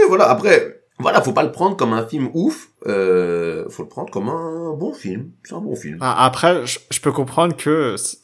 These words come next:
Speaker 2: allez, hop, on va, on va finir avec une note positive sur The Joker. Le, pas The Joker. Je dis ju-, juste Joker.
Speaker 1: Ah, c'est
Speaker 2: Il y a pas
Speaker 1: The
Speaker 2: de
Speaker 1: Batman et Joker.
Speaker 2: C'est The Batman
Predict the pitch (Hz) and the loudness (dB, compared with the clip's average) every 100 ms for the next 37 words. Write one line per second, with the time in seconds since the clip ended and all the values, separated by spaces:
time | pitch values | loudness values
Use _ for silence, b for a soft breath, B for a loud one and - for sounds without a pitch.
0 | B B B _ 123 120 123 123 - 113 | B B B _ 0 2 2 0 -6 -2
1 | 117 123 135 131 131 156 156 127 127 127 | 0 0 0 -4 -2 2 4 2 -4 -4
2 | 123 123 131 123 151 - 113 107 113 107 | -4 -2 -4 -2 -6 -4 -6 -8 -10 -6
3 | 143 - _ 302 127 143 151 123 107 98 | -6 -8 _ -14 -4 -4 -4 -4 -4 -4
4 | 107 104 104 95 _ - 131 113 107 107 | -6 -8 -12 -16 _ -8 -6 -6 -4 0
5 | 131 - 98 76 - 76 73 127 104 95 | 0 0 -6 -8 -10 -8 0 2 2 0
6 | 98 104 151 - - - - 95 92 67 | 0 0 -2 -6 -14 -14 -8 -8 -6 -8
7 | - - 123 156 139 127 120 | -6 -4 -2 0 -2 -4 -6